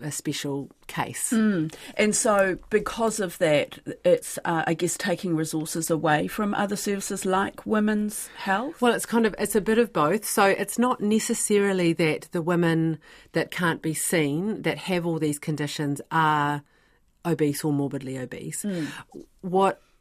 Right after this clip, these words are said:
Speaker 1: the doctors are saying is that having these conditions makes your care more complex. So anyone that's been treated in the hospital with these conditions, like, for example, if you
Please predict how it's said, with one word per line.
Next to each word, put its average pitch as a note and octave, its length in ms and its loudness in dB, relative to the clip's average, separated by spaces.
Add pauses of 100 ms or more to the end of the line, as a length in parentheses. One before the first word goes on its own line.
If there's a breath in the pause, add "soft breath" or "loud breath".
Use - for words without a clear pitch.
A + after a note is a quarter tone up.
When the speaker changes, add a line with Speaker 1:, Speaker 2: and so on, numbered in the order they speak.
Speaker 1:
the F3 160 2
doctors F3 520 0
are E3 100 -4
saying D#3+ 460 0
is D#3+ 340 -2
that D#3+ 520 0 (840 soft breath)
having G3 500 0
these F3+ 200 0
conditions D#3+ 680 -2
makes D#3+ 420 0 (160)
your E3 300 0
care E3+ 460 0
more D#3+ 260 2
complex. D#3 680 -2
So E3 160 0 (160)
anyone G3+ 440 2
that's - 180 -2
been D#3 220 -2
treated E3+ 600 0 (800 loud breath)
in F#3 140 0
the F3+ 80 2
hospital D3+ 880 -2 (300 soft breath)
with G3 180 -2
these D#3+ 160 0
conditions, D#3+ 400 -2
like, D#3+ 100 -2
for C4 200 0
example, E3+ 720 0
if - 360 -8
you F3 760 0